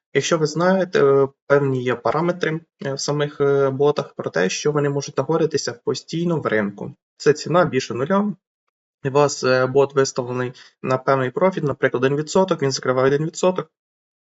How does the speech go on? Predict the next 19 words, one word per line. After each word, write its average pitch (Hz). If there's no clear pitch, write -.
і 165
назад 127
вертається 123
в 120
угоду, 131
і 120
назад 117
вертається 117
в 127
угоду, 160
і 143
він 143
так 139
може 135
знаходитися 185
двадцять 185
чотири -
на 120
сім 170